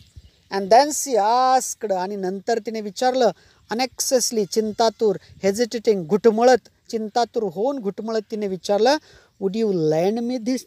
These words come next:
just this?" And what she asked?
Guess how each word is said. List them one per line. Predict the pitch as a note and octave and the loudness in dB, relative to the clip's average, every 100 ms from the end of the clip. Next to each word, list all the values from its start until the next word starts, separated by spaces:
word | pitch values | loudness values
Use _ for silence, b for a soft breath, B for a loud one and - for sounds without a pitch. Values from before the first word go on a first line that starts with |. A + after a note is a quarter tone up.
| C4 | -2
just | C4 - C4 D4 _ _ _ G3+ | -2 -4 -6 -8 _ _ _ -8
this?" | B3 D4+ - - _ _ _ _ _ _ _ _ _ _ - | -8 -8 -10 -14 _ _ _ _ _ _ _ _ _ _ -12
And | E3 | -4
what | A3+ - _ - | -4 -4 _ -12
she | - D4+ | -4 4
asked? | C#4 C4 C#4 - C#4+ E4 | 6 6 2 2 4 6